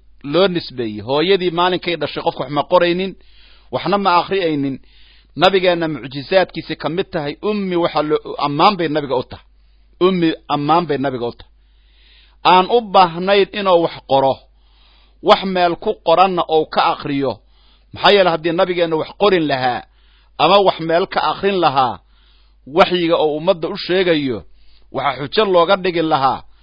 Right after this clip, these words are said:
meel buu ka soo qortay, ama Nabi Muxamed ka soo akhristay calayhi salaatu wasalaam. Maba u baahnaba, nabiga ammaan bay marka u tahay, al-ummi. Laakiin adiga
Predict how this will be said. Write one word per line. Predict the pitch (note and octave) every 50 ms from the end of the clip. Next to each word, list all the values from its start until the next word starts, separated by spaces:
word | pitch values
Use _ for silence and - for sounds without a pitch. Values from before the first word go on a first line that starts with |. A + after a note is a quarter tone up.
| _ - - - _ -
meel | A#2+ C3 D3 D#3+ E3 D#3
buu | C#3+ D3 C3
ka | - - D3
soo | - - - C#3 C3 B2+
qortay, | - A2+ G#2 - - - - - - _ _ _ _ _ _ _ _ _ -
ama | A#2+ A#2+ A#2+ A#2+
Nabi | B2 D3 E3 D#3 C#3+
Muxamed | C3 A2 - B2 A#2+ -
ka | - B2
soo | - C3+ A2+
akhristay | G#2 G2+ G#2+ A2+ - - A#2
calayhi | - G#2+ A2 A#2 A2
salaatu | G2 - G#2 G#2+ G#2+ - F#2+
wasalaam. | F#2+ F2+ - F#2+ F#2 F2+ - _ _ _ _ _ _ _ _ _ _ _ _ -
Maba | D3+ F#3+ A3+ B3 A#3
u | A#3 A3+
baahnaba, | G3+ A3 F#3 F3 F#3+ F#3+ F3+ D3 A#2 - -
nabiga | D3 F3+ F3+ E3 D#3
ammaan | D#3 D#3+ F3 F3+ F3
bay | E3 D#3
marka | D3 D3 - D3
u | C3+ B2
tahay, | - B2+ - D#3
al-ummi. | D#3+ D#3+ C#3+ C3 C3 B2+ A2+ F#2+ - _ _ _ _ _ _ _ _ _ _ _ _ _ _ _ _ - - _ _ -
Laakiin | C3+ D#3 F3 - - A3+ A#3+
adiga | A3 F#3+ F#3 A3+ G#3+ A3